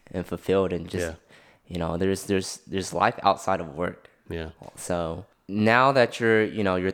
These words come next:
Speaker 1: thriving as a freelancer, I mean, do you think,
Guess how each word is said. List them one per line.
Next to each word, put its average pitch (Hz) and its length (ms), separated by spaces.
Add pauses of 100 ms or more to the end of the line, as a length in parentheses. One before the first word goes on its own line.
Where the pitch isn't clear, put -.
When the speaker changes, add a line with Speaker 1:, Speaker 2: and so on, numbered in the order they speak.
Speaker 1:
thriving 113 300
as 101 140
a 92 40
freelancer, 90 840 (360)
I 98 60
mean, 90 480 (720)
do 110 80
you 110 180
think, 117 340